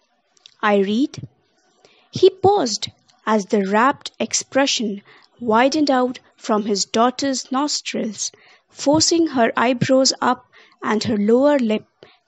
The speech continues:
down in a wide, noiseless grin, an expression in which Jack was startled to recognize his wife feigning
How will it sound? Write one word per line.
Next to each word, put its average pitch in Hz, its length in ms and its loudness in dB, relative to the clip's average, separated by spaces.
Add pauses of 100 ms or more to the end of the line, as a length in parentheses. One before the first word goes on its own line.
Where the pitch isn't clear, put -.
down 214 460 -2 (260)
in 214 180 0
a 202 80 2 (180)
wide, 254 420 0 (140)
noiseless 233 640 -2
grin, 320 480 -2 (640)
an 247 220 0
expression 269 760 -2 (120)
in 220 160 0
which 220 280 0
Jack 247 400 -4 (120)
was 214 180 -2
startled 240 720 -2 (260)
to 233 160 -4
recognize 233 720 -2
his 202 240 -6
wife 214 480 -2 (220)
feigning 214 500 0